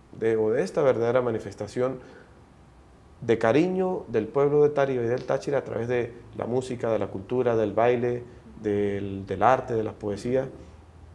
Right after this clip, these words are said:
Y luego, el día quince, la imagen de la Consolación.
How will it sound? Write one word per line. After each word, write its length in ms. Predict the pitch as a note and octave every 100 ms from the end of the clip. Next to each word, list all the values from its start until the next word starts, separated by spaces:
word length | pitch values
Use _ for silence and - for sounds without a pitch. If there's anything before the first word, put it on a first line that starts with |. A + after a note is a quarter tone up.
| - - - - - - - -
Y 60 |
luego, 400 | C#3+ D3 D3 F3 - - - -
el 140 | A#2 G#2+
día 240 | C3 C3
quince, 480 | C#3 B2+ A#2+ D#3 -
la 100 | A#2
imagen 300 | A2 A#2 A#2
de 80 | G#2+
la 120 | G#2
Consolación. 640 | G2+ A2 G2+ G2 B2 C3+